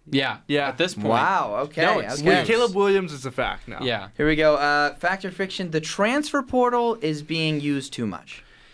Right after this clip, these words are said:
Speaker 1: Fact.
Speaker 2: Fact, 'cause Hawaii's not benefiting enough.
Speaker 3: <laughs>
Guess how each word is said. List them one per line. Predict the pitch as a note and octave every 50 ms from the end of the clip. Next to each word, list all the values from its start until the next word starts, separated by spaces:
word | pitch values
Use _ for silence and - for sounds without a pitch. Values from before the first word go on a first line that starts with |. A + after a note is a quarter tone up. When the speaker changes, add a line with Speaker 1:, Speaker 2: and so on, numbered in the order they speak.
| - -
Speaker 1:
Fact. | - - D3 D3+ B2+ G#2 - - - - _ _ _ _ _ - - - _ _ _ _ _ _ - - -
Speaker 2:
Fact, | - - - - C#3+ C#3 C#3 C3+ - -
'cause | - C3+ A2+ -
Hawaii's | C#3 C3 C3 C3+ C3+ C3 A#2+ C3
not | B2 A#2+ A#2
benefiting | B2 A#2 A#2 A#2 - A#2 A2 G#2+ G2+
enough. | G2 G2 G2 - - - - - G#3 - - -
Speaker 3:
<laughs> | -